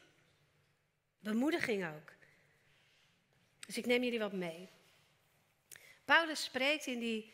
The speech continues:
brief aan de gemeente of gemeentes in Efeze,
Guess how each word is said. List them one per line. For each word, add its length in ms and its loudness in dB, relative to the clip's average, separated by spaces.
brief 460 -2
aan 300 -2
de 260 -4
gemeente 760 -2
of 140 -6
gemeentes 800 -4
in 160 -4
Efeze, 800 -6